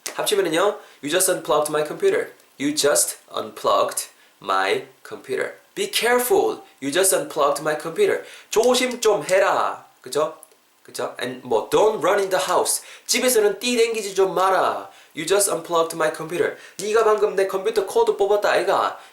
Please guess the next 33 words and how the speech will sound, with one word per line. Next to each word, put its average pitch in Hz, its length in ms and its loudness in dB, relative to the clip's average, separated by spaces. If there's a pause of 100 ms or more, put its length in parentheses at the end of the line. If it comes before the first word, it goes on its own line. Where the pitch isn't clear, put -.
이런 123 160 -6
식으로 98 340 -8
또 151 160 2
이어보실 127 380 -2
수가 - 220 0
있을 - 220 -4
것 - 140 -8
같습니다. - 600 -8 (360)
많이 107 240 -6
<laughs> - 420 -8
쓸 127 260 -6
법한 98 480 -8 (180)
상황들이고 113 720 -6
표현들이죠. 160 580 -2 (220)
자, - 100 -2
챙겨가시고요. 202 1160 2 (580)
어, 123 520 4
내일 165 200 0
또 131 80 -2
즐거운 143 260 -2
강의 117 180 0
팟캐스트로 101 600 -4
여러분들 104 300 -2
찾아뵐 117 320 -2
수 - 100 -6
있도록 - 240 -8
하겠습니다. 98 640 -6 (200)
뭐, 110 240 2
책 - 360 -4 (300)
작업한다는 147 580 -2
핑계로 139 400 -2
요즘에 104 240 -6
좀 95 300 -12